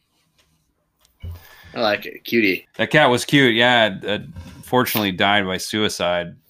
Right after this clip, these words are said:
Speaker 2: Flung itself into a hot lava. Apparently, that's what Wikipedia says.
Speaker 1: <laughs> Into a hot lava.
Speaker 2: Yeah.
Speaker 1: Yeah.
Speaker 2: No, into hot lava. Mm-hmm.
Speaker 1: Or, or, or,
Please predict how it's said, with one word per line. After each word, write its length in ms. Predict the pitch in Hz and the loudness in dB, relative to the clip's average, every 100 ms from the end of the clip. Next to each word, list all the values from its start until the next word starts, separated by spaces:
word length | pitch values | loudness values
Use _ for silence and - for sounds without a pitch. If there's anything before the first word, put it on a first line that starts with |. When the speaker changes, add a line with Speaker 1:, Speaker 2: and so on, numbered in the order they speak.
| _ _ | _ _
Speaker 2:
Flung 320 | - 110 101 | -4 -2 0
itself 420 | 90 - 98 90 | -2 0 0 0
into 340 | 92 80 95 87 | -6 -8 -6 -6
a 60 | |
hot 280 | - 95 78 | -2 -4 -2
lava. 320 | 87 92 90 | 0 0 0
Apparently, 440 | 80 78 92 82 82 | -8 -8 -10 -8 -10
that's 100 | - | -10
what 100 | 82 82 | -10 -12
Wikipedia 480 | 80 92 87 80 76 | -12 -10 -8 -8 -10
says. 540 | 78 78 76 - - - | -10 -10 -10 -12 -12 -16
Speaker 1:
<laughs> 120 | _ - | _ -10
Into 240 | 113 110 | -4 2
a 140 | 120 | 2
hot 220 | 120 92 76 | 2 0 -4
lava. 280 | 69 62 - - | -8 -12 -16 -16
Speaker 2:
Yeah. 100 | - - | -18 -16
Speaker 1:
Yeah. 180 | - - _ _ _ _ - | -18 -18 _ _ _ _ -6
Speaker 2:
No, 140 | 107 92 | -2 0
into 300 | 104 101 92 | 0 0 2
hot 220 | 92 85 | 0 2
lava. 500 | 92 95 92 - - _ _ _ _ _ - | 2 2 0 -6 -16 _ _ _ _ _ -20
Mm-hmm. 220 | 87 90 | -12 -2
Speaker 1:
Or, 220 | 123 131 127 | 4 4 6
or, 320 | 127 123 117 | 4 4 2
or, 220 | - - | -6 -18